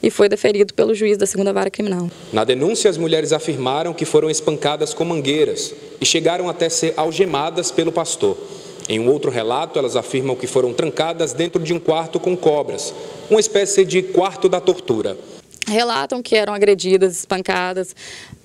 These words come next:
Speaker 1: que ele esfregava calcinha no rosto delas, é, que eram ba-, é, as apanhavam com mangueira,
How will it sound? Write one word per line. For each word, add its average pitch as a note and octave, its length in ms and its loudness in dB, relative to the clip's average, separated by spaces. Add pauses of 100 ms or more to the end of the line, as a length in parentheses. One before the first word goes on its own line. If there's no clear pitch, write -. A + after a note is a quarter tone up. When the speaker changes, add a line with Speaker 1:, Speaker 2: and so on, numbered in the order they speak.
(140)
Speaker 1:
que G#3 100 8
ele G3+ 80 6
esfregava G3 480 0
calcinha G3+ 540 0
no F#3+ 100 -2
rosto F3+ 260 -2
delas, F3+ 580 -2 (840)
é, F#3+ 240 4
que F#3+ 120 -2
eram G3 100 0
ba-, G3+ 160 2
é, F#3+ 300 2 (140)
as F#3 120 0
apanhavam G3+ 380 0
com G3 80 -4
mangueira, G3+ 580 4